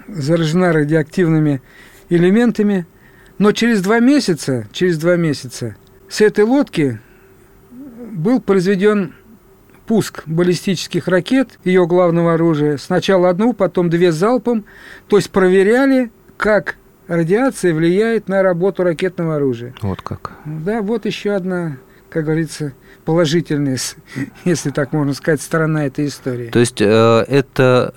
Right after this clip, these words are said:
Speaker 2: этот урок, да, страшный, который полу-, получил советский флот, он был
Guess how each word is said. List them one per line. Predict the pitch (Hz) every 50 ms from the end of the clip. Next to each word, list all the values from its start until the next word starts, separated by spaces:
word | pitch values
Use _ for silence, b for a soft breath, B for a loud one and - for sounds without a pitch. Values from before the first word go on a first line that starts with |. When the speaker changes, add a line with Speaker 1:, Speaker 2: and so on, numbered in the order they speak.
| _
Speaker 2:
этот | - 131 123 - 123 - -
урок, | - 135 127 131 165 185 196 - - - - -
да, | - 98 107 104
страшный, | - - - 117 107 98 92 - 90 85
который | 78 - 92 - 95 85 87 87 90 87 85 80
полу-, | _ - 98 95 98 95
получил | - 101 98 101 - - 98 90 85 85 85 80 87
советский | - - 104 98 95 - - -
флот, | 95 - - 139 147 - -
он | 120 120 123 113
был | 107 117 117 110 107